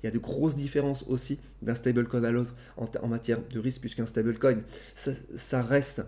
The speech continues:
un produit d'investissement, un fonds d'investissement, souvent des fonds d'investissement obligataires, euh, aux États-Unis, mais là on ne sait pas. Probablement un risque de change aussi, puisqu'on ne sait pas s'ils sont, euh, si, si, s'ils investissent sur des stablecoins en euros ou en, ou en U S D. On ne sait pas.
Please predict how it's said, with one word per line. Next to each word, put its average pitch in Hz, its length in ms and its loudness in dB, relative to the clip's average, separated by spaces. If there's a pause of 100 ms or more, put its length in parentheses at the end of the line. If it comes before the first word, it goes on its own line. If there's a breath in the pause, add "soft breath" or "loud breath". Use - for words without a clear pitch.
(340 loud breath)
un 127 160 6
produit 123 500 0
d'investissement, 123 560 0
un 117 80 0
fonds 143 300 0
d'investissement, 131 560 2
souvent 127 280 0
des 123 120 2
fonds 127 220 -2
d'investissement 117 580 0 (280 loud breath)
obligataires, 127 560 4 (380 loud breath)
euh, 107 180 0
aux 117 100 0
États-Unis, 120 440 4
mais 120 120 6
là 120 80 4
on 120 60 2
ne 120 40 0
sait 127 160 -2
pas. 123 260 2 (240 loud breath)
Probablement 139 480 8
un 131 40 6
risque 139 260 2
de 139 100 4
change 156 320 2
aussi, 151 240 0
puisqu'on 135 260 -6
ne 123 40 -2
sait - 120 -4
pas - 200 -2 (240 loud breath)
s'ils 123 260 -4
sont, 127 240 2
euh, 117 120 4
si, - 120 -6
si, 120 360 -4 (120)
s'ils 120 320 0
investissent 123 300 0
sur 117 80 -4
des 117 80 -4
stablecoins 113 560 2
en 110 80 4
euros 123 340 4
ou 113 160 0
en, 113 100 2 (120)
ou 110 100 0
en 117 100 4
U 123 120 6
S 117 100 4
D. 120 200 2 (500 loud breath)
On 127 100 4
ne 131 60 4
sait 131 180 4
pas. 127 340 4